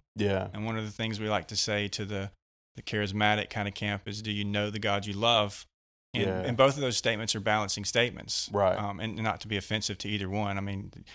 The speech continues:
Speaker 2: but, like, a lot of times, um, there's a, there's a passion that's really good
Speaker 1: Yeah.
Speaker 2: on,
Speaker 1: Yeah.
Speaker 2: on, on the charismatic side and on the s-, you know, the, the,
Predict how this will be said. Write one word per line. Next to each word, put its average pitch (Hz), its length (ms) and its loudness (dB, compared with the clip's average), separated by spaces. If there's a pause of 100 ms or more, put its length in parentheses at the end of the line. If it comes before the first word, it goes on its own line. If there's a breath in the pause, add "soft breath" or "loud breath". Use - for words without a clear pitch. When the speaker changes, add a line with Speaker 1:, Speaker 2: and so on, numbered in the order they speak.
(260 loud breath)
Speaker 2:
but, 98 240 2 (400)
like, 110 160 -4 (240)
a 113 160 -2
lot 117 180 6
of 113 80 2
times, 110 640 2
um, 101 420 -6
there's 110 300 -2
a, 98 320 0 (140)
there's 104 160 -4
a 98 60 -6
passion 131 640 6
that's 101 200 -4
really 131 220 0
good 107 480 0 (180)
Speaker 1:
Yeah. 104 400 6
Speaker 2:
on, 107 260 -2 (240)
Speaker 1:
Yeah. 95 200 2
Speaker 2:
on, 101 120 -8
on 110 180 -4
the 107 100 -4
charismatic 107 640 0
side 101 340 0
and 104 100 -2
on 101 120 -4
the 101 60 -6
s-, - 160 -2
you 110 120 -6
know, 101 200 -4
the, 101 160 -8
the, 107 380 -12